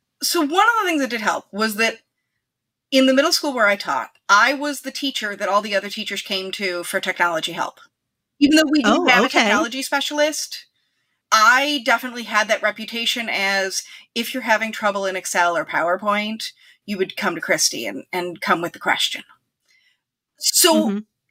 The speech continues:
Speaker 1: I already had some experience of informally teaching people the, how to use those tools. And so I think having taken that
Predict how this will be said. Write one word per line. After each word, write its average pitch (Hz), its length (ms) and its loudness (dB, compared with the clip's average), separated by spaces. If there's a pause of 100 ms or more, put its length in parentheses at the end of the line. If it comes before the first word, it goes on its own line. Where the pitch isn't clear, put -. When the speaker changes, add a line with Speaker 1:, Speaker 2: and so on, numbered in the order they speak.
(140)
Speaker 1:
I 285 140 6
already 349 420 0
had 226 480 -2
some 240 360 0
experience 220 560 -4
of 208 160 -8
informally 226 760 -4
teaching 247 520 -4
people 330 460 -4 (1040)
the, 220 420 -2 (100)
how 247 240 0
to 254 80 -4
use 226 380 -10
those 190 240 -10
tools. - 500 -14
And 254 160 -2
so 302 380 0 (960)
I - 80 6
think 381 200 -2
having 285 320 2
taken 269 380 -2
that 226 200 4